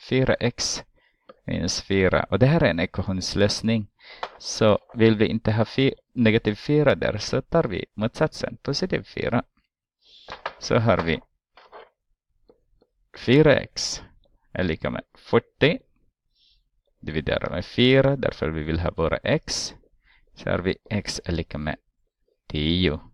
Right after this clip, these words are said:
Det vill säga X här måste vara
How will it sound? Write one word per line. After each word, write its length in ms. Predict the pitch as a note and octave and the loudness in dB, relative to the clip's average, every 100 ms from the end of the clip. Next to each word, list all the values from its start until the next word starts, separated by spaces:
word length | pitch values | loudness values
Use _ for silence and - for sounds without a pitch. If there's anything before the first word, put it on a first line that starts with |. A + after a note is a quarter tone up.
| _ - - - - _ _ _ _ _ _ _ _ _ _ _ - - _ | _ -20 -20 -20 -20 _ _ _ _ _ _ _ _ _ _ _ -20 -20 _
Det 240 | G2 F#2 F#2 | -2 -2 0
vill 180 | F#2 | 0
säga 640 | E2+ - E2 E2+ D#2+ D#2 E2 - - _ - | 0 4 4 6 4 2 0 -8 -20 _ 2
X 340 | G2+ - - | 2 2 -6
här 180 | C#2 - | -6 -6
måste 300 | E2+ E2 - | -8 -10 -8
vara 300 | C#2+ D2 | -6 -6